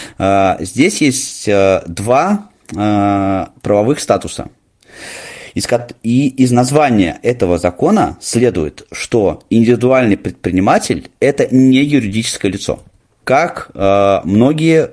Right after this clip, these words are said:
ошибочно полагают. Э, индивидуальный предприниматель — это статус, который позволяет физическому лицу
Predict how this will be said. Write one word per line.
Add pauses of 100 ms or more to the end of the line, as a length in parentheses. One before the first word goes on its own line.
ошибочно
полагают. (1120)
Э,
индивидуальный
предприниматель —
это
статус, (640)
который (160)
позволяет (680)
физическому
лицу